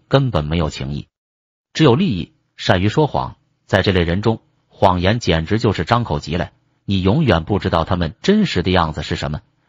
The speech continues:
这类人还很狡猾，他们把别人耍得团团转。心理学家认为，与说谎有关的三类最常见的情绪是负罪感、恐惧与兴奋。当说谎者没有以上体验时，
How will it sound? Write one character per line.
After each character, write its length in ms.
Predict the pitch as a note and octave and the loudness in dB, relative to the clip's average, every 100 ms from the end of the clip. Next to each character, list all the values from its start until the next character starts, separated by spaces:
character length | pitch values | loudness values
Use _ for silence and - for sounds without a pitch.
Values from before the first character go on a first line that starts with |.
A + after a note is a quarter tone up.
| _ | _
这 120 | G#2+ | 2
类 120 | F#2 | 4
人 180 | E2+ E2+ | 2 0
还 160 | F2 F#2+ | 0 -2
很 160 | A2 | -2
狡 240 | A#2+ C#2+ B1+ | -2 -4 -4
猾， 240 | C2+ F#2+ - _ _ _ | -4 -4 -8 _ _ _
他 140 | - | 0
们 80 | G#2 | 0
把 140 | E2+ | 0
别 180 | D#2 D#2+ | 0 0
人 100 | A#2 | 2
耍 280 | G#2+ D#2 D2 | 0 0 -2
得 100 | E2 | -4
团 220 | - F2 | 0 -2
团 180 | - D#2+ | 0 0
转。 220 | G#2 - _ _ _ | 0 -2 _ _ _
心 300 | - - D#3 | -2 2 2
理 100 | E2+ | 0
学 220 | - E2 | 0 0
家 160 | B2 C#3 | 2 2
认 160 | A2 | 2
为， 180 | D2 C2+ - _ _ | -2 -6 -12 _ _
与 160 | - G2 | 2 2
说 240 | - B2 | 4 4
谎 220 | A2+ F#2+ | 4 0
有 160 | F2 C#2+ | 0 -4
关 240 | - B2+ | -2 0
的 80 | A2+ | 0
三 260 | - C3+ D#3+ | 0 0 2
类 180 | C#3 - | 0 -4
最 200 | - G#2+ | 0 0
常 320 | E2 - F2 C#3 | 0 -2 -2 0
见 160 | D#3 | 0
的 80 | F2 | 0
情 280 | - D2+ G#2+ | -6 -4 0
绪 120 | F#2 | 0
是 240 | - C2 - _ _ | -2 -6 -8 _ _
负 220 | - B2 | 0 0
罪 180 | B2+ F#2 | 2 -2
感、 220 | C2+ - _ _ _ | -4 -8 _ _ _
恐 260 | - G2+ G2 | -2 0 2
惧 140 | A2+ | 0
与 80 | E2 | -2
兴 240 | D2 C3+ D#3 | -2 -2 0
奋。 180 | - - _ _ _ | -2 -4 _ _ _
当 200 | G2 G2+ | 0 2
说 180 | A2+ | 2
谎 260 | A2 F#2 C#3+ | 2 2 2
者 160 | F#2 D#2 | 0 0
没 160 | E2+ | 0
有 140 | B2 G#2+ | 0 0
以 160 | D#2+ | -2
上 200 | D2+ A#2 | 0 0
体 200 | - D2 | -2 -4
验 180 | E2+ A#2+ | 0 2
时， 220 | - C2+ | 0 -8